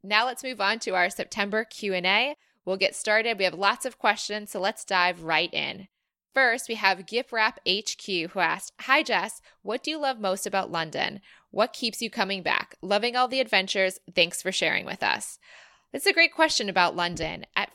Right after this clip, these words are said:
first, when I left on the trip in May, I expected I would love London and possibly want to live there. But after the first few days there, I definitely did not have that feeling. However, over the months as I've traveled Europe,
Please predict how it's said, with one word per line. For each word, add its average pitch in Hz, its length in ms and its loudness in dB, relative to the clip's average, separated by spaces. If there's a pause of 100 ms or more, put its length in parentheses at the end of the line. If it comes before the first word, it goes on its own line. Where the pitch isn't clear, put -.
(100)
first, 226 420 2
when 202 120 -4
I 196 80 0
left 233 400 -4
on 220 100 -4
the 208 80 -8
trip 208 340 -4
in 190 140 -4
May, 170 300 0
I 196 220 4
expected 185 600 -2
I 170 160 0
would 170 380 0
love 165 720 2
London 160 560 -4
and 185 140 -4
possibly 226 440 0
want 185 180 -4
to 175 60 -4
live 185 260 0
there. - 280 -2 (340)
But 202 120 -2
after 220 260 2
the 208 100 -8
first 220 380 -6
few 226 160 -6
days 196 280 2
there, 185 280 4
I 165 140 2
definitely 196 540 -2
did 170 180 -6
not 196 320 2
have 185 220 0
that 156 200 2
feeling. 160 460 -4 (260)
However, 220 800 2 (280)
over 185 220 2
the 202 80 2
months 185 380 2
as 170 200 4
I've 165 160 0
traveled 170 440 -2
Europe, 208 340 -2